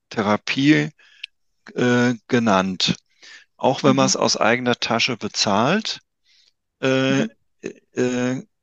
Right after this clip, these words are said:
Speaker 1: ist es in, in Deutschland in, bisher so, dass falls eine Komplikation auftritt,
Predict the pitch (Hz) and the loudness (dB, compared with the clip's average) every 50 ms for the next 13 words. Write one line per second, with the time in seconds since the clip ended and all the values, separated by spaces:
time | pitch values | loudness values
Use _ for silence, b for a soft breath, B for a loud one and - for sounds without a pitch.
0 | _ _ - 139 139 131 143 139 - - - - - 123 123 123 - _ - - | _ _ -2 -2 0 0 0 -2 -2 -2 -6 -8 -12 -12 -14 -14 -18 _ -20 -14
1 | 110 - 117 131 - - 160 147 131 - - 123 123 120 117 - 120 117 - - | -8 -4 -2 0 0 0 0 0 -2 -4 -6 -4 -6 -8 -8 -6 -4 -2 -2 0
2 | 127 123 120 120 113 101 98 101 120 135 165 180 151 117 107 - - - 113 110 | 0 2 2 2 0 0 -2 -2 -2 0 0 0 -2 -2 -4 -4 -4 -2 0 0
3 | 135 - - - 120 - - 120 113 - 117 117 - - 104 - - - 107 104 | 0 0 -2 -6 -6 -6 -6 -6 -4 -4 -6 -6 -6 -8 -6 -6 -6 -6 -6 -8
4 | - 95 - 101 123 - - - 156 151 - - | -6 -4 -2 -2 -2 -2 -2 0 0 0 -2 -2